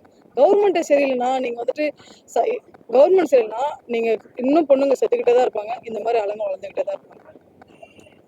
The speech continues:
தப்பு கவர்மெண்ட் மேல. நம்-, தப்பு நம்ம மேலேயுமே இருக்குது. கவர்மெண்ட்டே மொத்தமா நம்ம டிபெண்ட் பண்ண முடியாது. பொண்ணுங்களுக்கு எங்க எதை சொல்லணுமோ, பொண்ணுங்களுக்கு, பொண்ணுங்களுக்கும் சொல்லி வளர்க்கணும். இனிமே பசங்களுக்கும் சொல்லி வளருங்க. என் வீட்ல இப்ப ஒரு பையன் வளர்ந்துட்டு இருக்கான்.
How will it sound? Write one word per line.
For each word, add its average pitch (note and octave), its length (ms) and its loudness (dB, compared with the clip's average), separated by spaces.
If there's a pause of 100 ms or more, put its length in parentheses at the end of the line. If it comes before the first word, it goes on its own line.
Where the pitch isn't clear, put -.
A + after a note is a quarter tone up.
(120)
தப்பு A#3+ 260 -4
கவர்மெண்ட் C4 460 2
மேல. - 180 -20 (300)
நம்-, A#3 160 -8
தப்பு C4+ 260 0
நம்ம C4+ 240 2
மேலேயுமே D#4+ 360 4
இருக்குது. C#4+ 300 2
கவர்மெண்ட்டே D4 460 0
மொத்தமா D4 360 -2
நம்ம B3+ 180 -8
டிபெண்ட் A4 220 -6
பண்ண - 60 -20
முடியாது. - 320 -10 (520)
பொண்ணுங்களுக்கு C4 540 4
எங்க C4 180 4
எதை A#3+ 220 4
சொல்லணுமோ, G#3+ 400 -6 (160)
பொண்ணுங்களுக்கு, D4 580 2
பொண்ணுங்களுக்கும் D4 460 2
சொல்லி B3 140 4
வளர்க்கணும். G#3 260 -4
இனிமே D#4 300 -2
பசங்களுக்கும் C#4 460 -4
சொல்லி A#3+ 200 0
வளருங்க. G#3 280 -4
என் B3 180 2
வீட்ல D#4+ 200 0
இப்ப D4+ 120 2
ஒரு B3+ 80 4
பையன் B3+ 240 2
வளர்ந்துட்டு A#3+ 280 -2
இருக்கான். G#3+ 220 -4